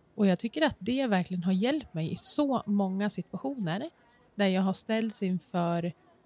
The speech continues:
särskilt på jobbet då, i olika händelser där jag egentligen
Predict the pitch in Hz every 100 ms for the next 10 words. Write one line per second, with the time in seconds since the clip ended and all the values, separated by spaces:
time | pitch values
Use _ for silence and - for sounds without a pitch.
0 | _ - - 233 - 294 - 190 180 147
1 | - - - - _ 220 208 190 190 -
2 | _ _ _ _ _ 247 220 175 - 180
3 | 170 - _ _ - 220 180 170 170 160
4 | 170 165 170 185 180 165 165 - 269 262
5 | 226 202 285 208 - 151 202